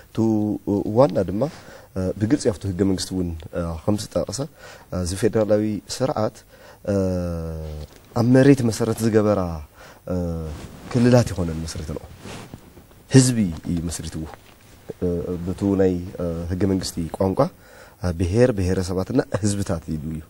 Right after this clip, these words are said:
ብሓደ ዝ-፣ እ፣ ጠቕሊሉ ዝቐምጦ። ብሄር ብሄረሰባትና ህዝብታት፣ እ፣ ሉዓላዊ ስልጣን ኣለወን። ስለዚ እቲ ሉዓላዊ ስልጣን፣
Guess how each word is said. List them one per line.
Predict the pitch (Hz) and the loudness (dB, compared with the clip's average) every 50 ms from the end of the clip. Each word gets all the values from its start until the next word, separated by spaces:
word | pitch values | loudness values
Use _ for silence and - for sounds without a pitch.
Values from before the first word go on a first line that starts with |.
| _ _ - | _ _ -18
ብሓደ | - - - 87 85 82 | -14 -8 -6 -4 -4 -4
ዝ-፣ | 76 - | -6 -8
እ፣ | - 62 80 80 80 78 73 | -8 -8 -10 -8 -10 -10 -6
ጠቕሊሉ | - - - 117 110 101 85 - - - - - - - - | -6 -2 0 2 2 0 0 -6 -12 -20 -20 -20 -20 -14 -6
ዝቐምጦ። | - 80 85 82 76 - - - - - - - - - - - - - | -4 -2 -2 -2 -4 -8 -12 -14 -18 -18 -20 -20 -20 -20 -20 -18 -8 -4
ብሄር | 90 87 92 101 117 127 156 - - - | 0 4 6 6 6 6 4 -6 -12 -6
ብሄረሰባትና | 95 95 92 92 90 92 85 - 92 107 131 - - - - - - - - - - 95 90 85 | -4 -2 -2 -2 -4 -4 -6 -4 -4 -4 -4 -4 -8 -20 -20 -20 -20 -18 -16 -8 -4 -4 -4 -2
ህዝብታት፣ | 92 95 92 95 95 135 151 - - - - - - - - - - - | -4 -4 -4 -4 -2 -4 -4 -4 -6 -20 -20 -20 -20 -20 -20 -20 -20 -10
እ፣ | - - - 87 | -2 0 0 2
ሉዓላዊ | 95 107 - 104 98 101 98 92 | 2 4 4 4 6 4 4 2
ስልጣን | - - - - 120 131 - - - | 0 -4 -2 -2 -2 -2 -2 -4 -4
ኣለወን። | 101 92 90 87 87 78 73 73 76 | -2 0 0 0 0 -2 -4 -6 -8
ስለዚ | - - 110 123 120 123 143 - - - - | -4 0 2 2 2 2 -2 -4 -8 -20 -20
እቲ | - - - | -14 -4 0
ሉዓላዊ | 107 101 - 123 123 127 139 143 | 6 6 8 8 8 6 4 4
ስልጣን፣ | 139 151 - - 110 107 | 0 -2 -2 -2 -2 -2